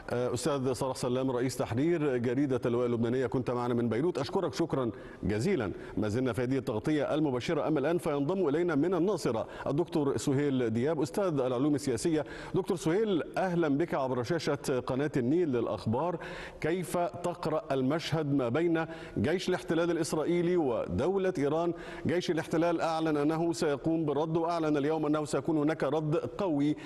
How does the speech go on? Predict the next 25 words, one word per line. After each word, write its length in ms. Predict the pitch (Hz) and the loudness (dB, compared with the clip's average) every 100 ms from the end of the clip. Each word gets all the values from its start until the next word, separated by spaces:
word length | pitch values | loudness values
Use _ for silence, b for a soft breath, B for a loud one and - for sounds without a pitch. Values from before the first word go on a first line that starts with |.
| B - | B -4
على، 460 | 120 156 156 156 - | -2 0 0 -2 -2
آه، 120 | 123 | 0
ما 140 | 127 143 | 0 0
قامت 280 | 165 147 | -2 0
به 220 | 131 156 151 | 0 2 2
إيران 460 | 127 156 170 143 | 2 2 2 2
من، 320 | 135 180 180 - | 2 2 0 0
آه، 220 | 135 139 147 | 0 0 0
إطلاق 560 | 151 170 170 165 - B B | 0 2 0 0 -6 B B
المسيرات 560 | 156 160 147 143 143 165 | 0 0 2 0 0 0
وما 140 | 139 | 0
شابه 240 | 131 165 135 | 0 0 2
ذلك. 280 | 127 120 - B B | 2 0 -4 B B
هل 140 | 165 208 | -2 0
تعتقد 440 | 180 185 190 196 | -2 -2 -2 0
أننا 240 | 165 196 180 | 2 2 0
بصدد 460 | 165 202 147 131 | 0 0 -2 -2
حرب 280 | - 190 165 | -2 -2 0
إقليمية؟ 600 | 156 - 165 190 180 185 B B B | -2 0 2 2 0 -2 B B B
هل 180 | 143 175 | -2 -2
تعتقد 420 | 156 143 185 170 | -2 -4 -2 0
أننا 280 | 135 170 170 | 2 2 2
بصدد 380 | 143 180 160 - | 0 -2 -2 -2
حرب 380 | 170 185 139 120 | -4 -2 0 2
عالمية؟ 1040 | 107 117 170 202 185 175 165 196 190 190 | 2 2 2 2 4 2 4 2 2 0